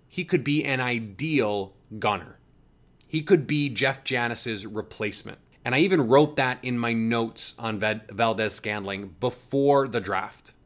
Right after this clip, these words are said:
I said, "He's the kind of player with physical tools that may never be more than a gunner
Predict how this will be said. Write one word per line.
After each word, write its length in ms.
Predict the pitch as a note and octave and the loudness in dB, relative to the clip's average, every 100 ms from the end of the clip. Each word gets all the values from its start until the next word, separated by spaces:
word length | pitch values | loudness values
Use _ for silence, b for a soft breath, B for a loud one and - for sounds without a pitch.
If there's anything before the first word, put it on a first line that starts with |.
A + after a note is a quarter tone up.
| _ | _
I 80 | A#2+ | -6
said, 320 | A2 C3 B2 | -2 0 0
"He's 220 | A2 B2+ A2 | -2 -4 -4
the 80 | |
kind 340 | A#2 - D#3 F#3 | -6 -2 2 2
of 120 | - | 0
player 300 | - D3 C#3 | -2 0 0
with 200 | B2+ - | -2 -4
physical 460 | - D#3 D#3+ D3 D3 | 0 0 0 -2 -4
tools 760 | - B2+ G#2+ G2+ F#2+ F#2+ - _ _ _ | -4 -4 -2 -2 -4 -8 -16 _ _ _
that 260 | A2 B2+ C3 | 0 0 0
may 240 | B2+ C#3 | 0 4
never 420 | D3 C#3 E3 G3 G3 | 4 4 4 6 4
be 160 | F#3+ | 4
more 360 | D#3 C#3 D3 C#3 | 2 4 6 6
than 260 | C3 C3+ - | 2 -2 -6
a 120 | B2+ | -8
gunner 720 | G#2 G2 D3+ C#3+ G#2 G2 G2+ | -8 0 2 2 -2 -6 -10